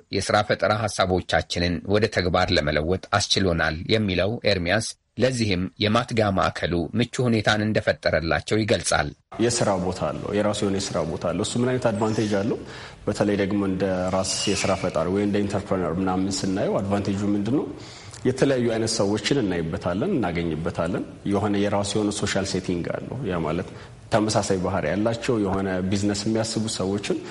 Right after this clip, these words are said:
Speaker 2: የምናገኝበት ፕላትፎርም ነው። አዲስ ነገር መስራት ላይ ፎከስ የሚያደርግ ምንድነው ማህበረሰብ ነው የሚባለው እንደዛ ያለበት ቦታ ነው። እና ስለዚህ እኔ ሳወራ የማወራው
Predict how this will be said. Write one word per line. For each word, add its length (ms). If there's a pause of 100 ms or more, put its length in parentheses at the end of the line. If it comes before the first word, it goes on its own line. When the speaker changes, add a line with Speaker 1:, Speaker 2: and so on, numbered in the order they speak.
(240)
Speaker 2:
የምናገኝበት 760
ፕላትፎርም 560
ነው። 120 (180)
አዲስ 280
ነገር 260
መስራት 400
ላይ 100
ፎከስ 320
የሚያደርግ 500 (1500)
ምንድነው 340
ማህበረሰብ 540
ነው 100
የሚባለው 300
እንደዛ 320
ያለበት 580
ቦታ 200 (120)
ነው። 140
እና 140 (480)
ስለዚህ 520 (320)
እኔ 220
ሳወራ 440
የማወራው 540